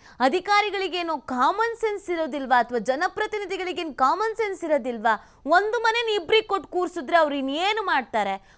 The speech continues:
ಹೊಡೆದಾಟ ಮಾಡ್ಕೊಳ್ದೆ, ಮಹಾಯುದ್ಧ ಮಾಡ್ದೆ ಇನ್ನೇನು ಮಾಡೋದಕ್ಕೆ ಸಾಧ್ಯ? ನೋಡಿ, ಸರ್ಕಾರದ ಯೋಜನೆಗಳು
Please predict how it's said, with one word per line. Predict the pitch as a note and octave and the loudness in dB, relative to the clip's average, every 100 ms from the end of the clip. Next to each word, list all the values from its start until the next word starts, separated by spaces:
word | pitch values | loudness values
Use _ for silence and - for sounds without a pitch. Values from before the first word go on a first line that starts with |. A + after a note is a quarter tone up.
| - | 0
ಹೊಡೆದಾಟ | D4+ D#4+ F#4+ G4 G#4 | 2 6 6 6 4
ಮಾಡ್ಕೊಳ್ದೆ, | F#4+ F#4 - E4+ E4+ F#4 | 2 0 0 -2 2 2
ಮಹಾಯುದ್ಧ | D#4+ A#3 C4+ F#4+ G#4 D4 F#4 | 4 4 4 4 2 -2 -2
ಮಾಡ್ದೆ | F4 E4+ F#4+ F4+ | 0 -2 -2 -2
ಇನ್ನೇನು | D4 D#4 F#4+ A4+ G#4+ | -2 0 0 0 0
ಮಾಡೋದಕ್ಕೆ | F#4+ D#4 D4 - | 0 -2 -8 -4
ಸಾಧ್ಯ? | C#4 A3+ F#3 F#3+ F3+ _ _ - | 0 0 0 -6 -6 _ _ -4
ನೋಡಿ, | G4 F#4 | -2 2
ಸರ್ಕಾರದ | E4 D4 - G#4 A#4 G#4+ | 2 2 4 4 4 2
ಯೋಜನೆಗಳು | F4 E4 F#4 F4 D#4 A#3+ A3 A#3 F#4 - | -2 -2 -2 -2 -2 -2 -2 -2 -4 -10